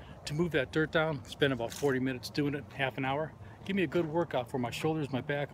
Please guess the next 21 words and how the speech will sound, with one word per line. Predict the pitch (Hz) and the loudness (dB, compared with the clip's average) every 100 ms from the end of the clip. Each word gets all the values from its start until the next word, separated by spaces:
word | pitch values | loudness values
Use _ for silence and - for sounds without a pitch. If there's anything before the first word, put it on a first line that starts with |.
| 156 | -4
upper | 147 | -2
body, | 123 135 139 139 - - - | 2 2 2 -4 -10 -16 -10
my | |
biceps, | 120 139 143 - 151 - - - - - - | -4 0 0 0 -4 -4 -8 -12 -18 -16 -4
all | 165 180 | 2 2
good | 175 - | 2 -4
stuff. | - 180 - - - | -2 -2 -4 -14 -6
But | - 247 233 185 196 - | 0 2 4 4 2 0
in | 131 | 0
addition, | 131 190 208 131 123 | 2 2 2 -2 -2
what | 123 | -2
I | 113 | -2
d-, | 110 - | -4 -6
am | 139 120 | -4 2
doing, | 139 180 208 - - - - - - - - - - - - | 2 2 0 -6 -18 -18 -18 -18 -18 -16 -16 -16 -18 -14 -6
I'm | 151 123 95 | -6 -6 -4
wearing | 180 220 | -4 -2
my | 160 - | -4 -4
heavy | 185 175 | -4 -2
work | 143 180 - | -2 -4 -6
boots, | 123 101 - | -8 -8 -8